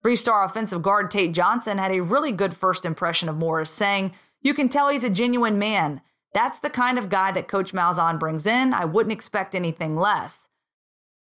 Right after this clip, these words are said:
Kyle Garnett, a three-star dual-threat quarterback from Lakeland, Florida, met Morris before he took his official visit to Auburn.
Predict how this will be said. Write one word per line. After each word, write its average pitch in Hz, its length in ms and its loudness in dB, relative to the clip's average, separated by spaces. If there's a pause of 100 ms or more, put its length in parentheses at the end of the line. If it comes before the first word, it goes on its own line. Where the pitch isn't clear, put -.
Kyle 240 340 2
Garnett, 220 440 2
a 208 60 0
three-star 208 520 0
dual-threat 202 560 0
quarterback 196 540 0
from 170 200 -2
Lakeland, 185 460 -2
Florida, 220 420 0
met 185 240 0
Morris 190 360 0
before 185 320 -2
he 196 120 -2
took 208 200 -4
his 202 100 -4
official 196 480 0
visit 180 300 0
to 185 100 -4
Auburn. 180 500 2